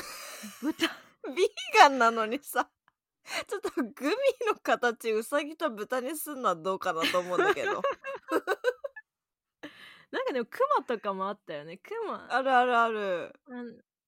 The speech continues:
Speaker 1: なんかね、でもグミ大国だよね。いっぱいグミある。
Speaker 2: そうそうそうそう。いっぱいあるよね。
Speaker 1: うん。まあ、私はハリボーばっか買ってたけど。
Speaker 2: ハ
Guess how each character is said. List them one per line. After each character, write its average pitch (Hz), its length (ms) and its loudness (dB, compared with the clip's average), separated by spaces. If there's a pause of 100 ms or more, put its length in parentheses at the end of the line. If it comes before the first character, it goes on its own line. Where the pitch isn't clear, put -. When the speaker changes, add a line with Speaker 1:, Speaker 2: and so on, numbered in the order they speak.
(880)
Speaker 1:
な 294 80 -14
ん 320 60 -20
か 247 120 -6
ね、 208 160 -4
で 214 100 -2
も 202 100 -2
グ 254 200 -4
ミ 302 140 -8
大 294 220 0
国 185 300 -8
だ 175 80 -4
よ 170 100 -6
ね。 180 300 -10
い 196 100 -14
っ - 20 -10 (120)
ぱ 220 80 -6
い 220 60 -4
グ 226 140 -2
ミ 190 140 -4
あ 160 120 -8
る。 151 200 -12 (160)
Speaker 2:
そ 214 180 -12
う 214 60 -12
そ 208 180 -12
う 202 40 -12
そ 190 220 -14
う 196 40 -16
そ 175 340 -14
う。 - 20 -16
い - 20 -20
っ - 40 -20 (100)
ぱ 208 140 -6
い - 20 -6
あ 196 60 -6
る 190 100 -10
よ 113 140 -12
ね。 64 140 -20 (1300)
Speaker 1:
う - 20 -12
ん。 156 600 -14 (800)
ま 240 80 -12
あ、 208 40 -8
私 247 320 -12
は 269 80 -4
ハ 311 120 -4
リ 262 140 -4
ボ 185 200 -8
ー - 40 -10
ば 185 100 -10
っ 170 40 -18
か 202 140 -16
買 185 140 -12
っ 180 40 -16
て - 160 -20
た 170 180 -14
け 143 160 -16
ど。 101 240 -16 (200)
Speaker 2:
ハ - 100 -20